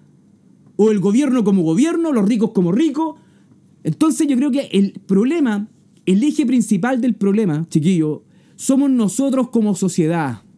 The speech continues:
para que usted me entienda, en donde estamos tratando de agarrar un poquito que es nuestro, cabro, el diez por ciento es nuestro, ¿ah? ¿Ok? Pero estamos tratando de agarrar un poquito más,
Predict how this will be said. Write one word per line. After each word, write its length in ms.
para 120
que 60
usted 220
me 80
entienda, 580
en 200
donde 280
estamos 380
tratando 380
de 60
agarrar 280
un 120
poquito 480
que 100
es 60
nuestro, 460
cabro, 220
el 60
diez 120
por 160
ciento 300
es 60
nuestro, 420
¿ah? 120
¿Ok? 180
Pero 140
estamos 280
tratando 300
de 80
agarrar 180
un 100
poquito 440
más, 460